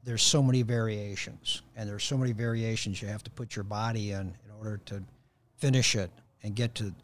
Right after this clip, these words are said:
where the end result is. So it is,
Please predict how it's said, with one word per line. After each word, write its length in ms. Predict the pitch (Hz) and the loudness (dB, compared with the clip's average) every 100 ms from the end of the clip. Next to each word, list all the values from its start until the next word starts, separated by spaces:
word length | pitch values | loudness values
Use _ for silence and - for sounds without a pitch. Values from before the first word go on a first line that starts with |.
| - | -14
where 320 | 113 110 107 | -4 -2 -2
the 180 | 104 110 | -4 -2
end 160 | 110 107 | 0 0
result 520 | 95 110 101 110 90 | -2 -2 -2 -4 -6
is. 340 | 90 87 - - - _ _ _ - | -8 -6 -6 -8 -20 _ _ _ -6
So 500 | - 104 98 95 - - _ _ | -2 0 0 -2 -6 -14 _ _
it 120 | - 113 | -6 -2
is, 420 | 107 101 92 - | -2 0 -2 -4